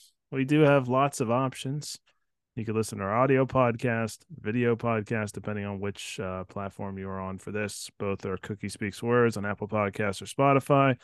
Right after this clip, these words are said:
or Cookie Speaks Words on YouTube. I also stream again, which I haven't done in a long time, on Twitch.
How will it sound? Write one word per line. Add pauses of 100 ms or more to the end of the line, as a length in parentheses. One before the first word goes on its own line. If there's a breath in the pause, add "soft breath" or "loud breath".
(440 soft breath)
or
Cookie
Speaks
Words
on
YouTube.
I
also
stream
again, (100)
which
I
haven't
done
in
a
long
time,
on
Twitch.